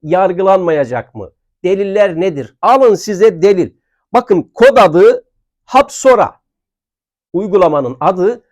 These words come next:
Hapsora. Çok ilginç bir uygulama. Dolayısıyla bakın çok ciddi basın kuruluşları bunu ortaya çıkardı. Özellikle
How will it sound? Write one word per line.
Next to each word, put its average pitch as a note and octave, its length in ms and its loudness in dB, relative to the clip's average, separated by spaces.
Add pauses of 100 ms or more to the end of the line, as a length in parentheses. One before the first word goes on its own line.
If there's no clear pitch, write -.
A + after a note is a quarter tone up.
(120)
Hapsora. G#3 760 0 (320)
Çok A3 300 -2
ilginç G#3 420 -6
bir A#3 100 -8
uygulama. A3+ 680 -4 (300)
Dolayısıyla A3 540 -2
bakın G3 240 -4
çok F3+ 280 -4
ciddi F#3+ 380 -8
basın F3+ 280 -4
kuruluşları F3 580 -8
bunu E3+ 160 -6
ortaya D#3+ 380 -4
çıkardı. G3 600 -2 (300)
Özellikle G3 920 0